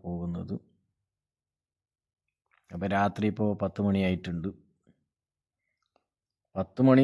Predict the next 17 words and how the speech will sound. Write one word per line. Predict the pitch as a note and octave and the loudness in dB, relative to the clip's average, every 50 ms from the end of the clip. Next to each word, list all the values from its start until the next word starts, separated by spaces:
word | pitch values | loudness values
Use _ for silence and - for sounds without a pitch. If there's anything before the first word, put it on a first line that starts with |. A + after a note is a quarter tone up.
| C#3 C3 | 8 8
എന്നാണ് | A#2+ A2+ A2 A2+ A2+ A2 | 8 6 6 6 4 4
പറഞ്ഞത്. | G#2+ G#2 G2+ G2+ G2+ F#2+ F#2 | 4 4 4 4 2 2 0
പത്ത് | F2+ - - - G2 G#2 | -2 -4 -6 -4 -2 0
മണിയൊന്നും | G#2 G#2 G#2 G#2+ G#2+ G#2+ G#2 | 0 2 2 4 4 4 4
അല്ല. | G2 F#2+ F#2+ F#2 | 2 2 0 0
എല്ലാവരും | F#2 F2+ F#2 F#2+ F#2+ F#2+ F#2+ | 0 -2 -2 -2 -2 -2 -2
വരുമ്പോ | F#2 F#2 F#2+ F#2 F#2 F#2 - F2+ | -2 -2 -2 -4 -4 -6 -8 -8
ചിലപ്പോ | F2 F2 F2+ F#2 F2+ F2 | -8 -8 -6 -6 -6 -6
ഭക്ഷണം | E2+ - - F#2+ F#2+ F#2 F2+ F2+ | -8 -8 -6 -4 -4 -4 -4 -4
കഴിക്കുമ്പോ | F2+ F2 E2+ F#2+ F#2+ F2+ F2 F2+ - E2+ | -6 -6 -6 -6 -6 -6 -6 -8 -8 -8
പന്ത്രണ്ട് | F2 F2 E2+ E2+ E2+ E2+ E2+ E2+ | -8 -8 -8 -8 -8 -6 -6 -6
മണി, | F2 E2+ E2+ E2+ | -6 -6 -8 -10
പതിനൊന്ന് | E2+ E2+ E2+ E2+ E2+ F2 E2+ | -10 -10 -8 -8 -8 -8 -8
മണിയൊക്കെ | E2 D#2+ E2 - - - D#2+ - | -8 -10 -12 -12 -16 -18 -16 -14
കഴിയും. | - D#2+ D#2+ - F3 - - _ _ _ _ _ _ _ _ _ _ _ _ _ _ _ _ _ _ _ _ _ | -12 -12 -10 -12 -12 -14 -16 _ _ _ _ _ _ _ _ _ _ _ _ _ _ _ _ _ _ _ _ _
അപ്പൊ | _ G2 G2 G2 | _ -6 -4 -2
ഇത് | F2+ | 0